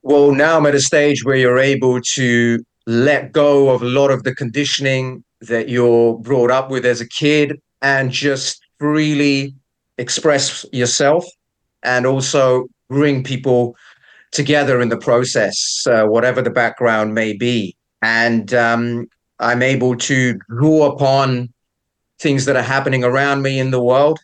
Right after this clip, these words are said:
particularly, uh, during the last couple of years with all the madness that's been going on, and seep that into, uh, an art form, into a visual medium,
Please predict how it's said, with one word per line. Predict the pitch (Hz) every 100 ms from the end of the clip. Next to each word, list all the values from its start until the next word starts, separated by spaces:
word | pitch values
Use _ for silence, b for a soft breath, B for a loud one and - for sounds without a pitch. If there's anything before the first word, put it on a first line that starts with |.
| _
particularly, | - - 143 139 135 127 127
uh, | 127 123 120
during | 120 131 120
the | 123
last | 123 120 -
couple | 135 123
of | 120
years | 117 123 131
with | 120 120
all | 117
the | 110
madness | 113 117 117 113
that's | - 104
been | - 117
going | 120 117 117
on, | 120 131 131 - _ _ _ -
and | 120
seep | 113 - - 196 190
that | 143 123 - _
into, | 156 147 135 143 131 120 117
uh, | 120 113 107 92 - -
an | 135 127
art | 127 120 -
form, | 143 123 117 113 113 _
into | 131 131 123
a |
visual | 117 120 143 131 127
medium, | 120 127 120 117 110